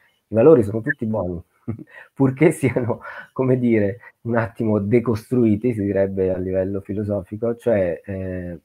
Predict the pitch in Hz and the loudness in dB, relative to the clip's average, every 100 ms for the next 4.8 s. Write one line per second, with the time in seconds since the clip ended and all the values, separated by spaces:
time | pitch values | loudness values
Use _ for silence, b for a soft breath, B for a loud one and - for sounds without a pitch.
0 | _ 107 110 110 110 110 110 110 113 101 | _ -4 -2 0 0 2 2 4 4 4
1 | 113 113 - 127 - _ _ 120 101 - | 0 -2 -2 -4 -4 _ _ -2 -2 -4
2 | 104 95 - 170 - 107 104 101 98 107 | -8 -8 -4 -6 -2 -4 -4 -6 -4 -4
3 | 127 123 123 127 - _ _ _ - 127 | -4 -6 -4 -4 -6 _ _ _ -2 -2
4 | - 139 131 143 151 117 151 175 | 0 0 2 6 6 6 2 -2